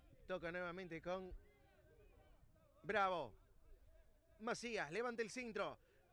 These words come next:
Hace la individual. Le queda larga la pelota, la verdad le quedó larga.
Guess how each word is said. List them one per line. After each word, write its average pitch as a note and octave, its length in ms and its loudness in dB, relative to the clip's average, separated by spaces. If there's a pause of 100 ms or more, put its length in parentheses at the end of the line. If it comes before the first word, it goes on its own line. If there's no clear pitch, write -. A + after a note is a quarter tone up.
Hace A#3 340 12
la A#3 60 10
individual. A#3 680 10 (1300)
Le C3+ 180 0
queda C#3 240 4
larga B2+ 320 4
la A#2 140 2
pelota, A#2+ 420 0
la B2 140 2
verdad C#3 180 2
le B2+ 120 2
quedó C3+ 260 2
larga. B2+ 500 4